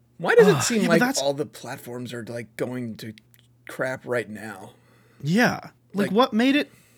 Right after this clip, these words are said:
Speaker 2: We got to twenty twenty-three, and everyone said, "No, no, no. You can't enjoy the internet anymore.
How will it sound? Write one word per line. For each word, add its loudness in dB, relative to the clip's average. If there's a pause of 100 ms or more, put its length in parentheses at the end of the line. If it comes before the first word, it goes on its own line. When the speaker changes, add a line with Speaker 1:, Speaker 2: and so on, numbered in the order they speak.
(400)
Speaker 2:
We 2
got 2
to -4
twenty 2
twenty-three, -2 (600)
and 2
everyone 4
said, 2 (600)
"No, 4
no, 6
no. -2
You -4
can't 0
enjoy 4
the 0
internet -4
anymore. -8